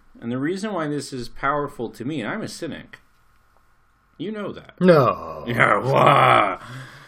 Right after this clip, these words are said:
Speaker 1: And, and any of our listeners know that too. But the thing that gets to me
Speaker 2: <laughs> May I refer you to episodes one through fifteen.
Speaker 1: <laughs> And seventeen through whatever.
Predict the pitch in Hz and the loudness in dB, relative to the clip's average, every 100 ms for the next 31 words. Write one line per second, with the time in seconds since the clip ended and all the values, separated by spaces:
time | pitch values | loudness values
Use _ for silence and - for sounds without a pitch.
0 | - _ _ - 151 147 160 190 214 190 | -20 _ _ 2 2 4 6 6 4 6
1 | 170 165 262 311 - 110 98 95 101 95 | 6 8 6 6 -2 -4 -4 -4 -4 -2
2 | 90 - - 262 - - _ _ _ _ | -4 -6 -8 -6 -8 -12 _ _ _ _
3 | _ _ _ - _ _ _ - 131 139 | _ _ _ -20 _ _ _ -14 -2 0
4 | 147 151 151 240 240 151 156 202 - - | 0 -2 -4 -4 -2 -2 -2 -2 -6 -12
5 | - 87 - _ _ - - 226 175 202 | -14 -16 -20 _ _ -6 6 6 10 10
6 | 180 156 143 - 160 170 151 131 117 127 | 10 6 2 2 4 4 2 -2 -2 -4
7 | 120 135 143 127 127 127 120 101 - - | -2 -4 -4 -6 -4 -4 -4 -10 -14 -14
8 | - 120 151 147 127 135 117 139 - - | -6 2 4 4 0 -2 2 0 0 -6
9 | 156 139 - 175 - - - 233 156 156 | -2 -2 -4 -8 -10 -12 -12 -8 2 4
10 | 151 147 127 - 160 151 147 143 147 139 | 4 2 -2 0 2 2 0 -2 0 0
11 | 135 135 131 127 127 165 139 85 | -2 -2 -2 2 2 2 0 -6